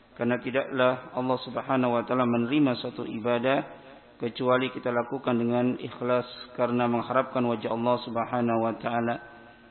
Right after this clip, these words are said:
Sebagaimana Rasulullah sallallahu alaihi wasallam telah bersabda, "Innallaha la yaqbalu minal amal illa ma kana lahu khalisan wa butughiya bihi wajhuhu." Sesungguhnya Allah Subhanahu wa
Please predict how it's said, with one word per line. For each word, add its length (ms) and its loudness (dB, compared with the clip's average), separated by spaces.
Sebagaimana 640 0
Rasulullah 800 0
sallallahu 640 0
alaihi 480 0
wasallam 400 0
telah 240 -2
bersabda, 540 -2
"Innallaha 720 4
la 160 0
yaqbalu 560 0
minal 320 0
amal 400 2
illa 320 2
ma 160 4
kana 320 2
lahu 320 0
khalisan 480 0
wa 160 0
butughiya 560 -2
bihi 240 -2
wajhuhu." 720 -4
Sesungguhnya 480 2
Allah 180 4
Subhanahu 540 2
wa 80 4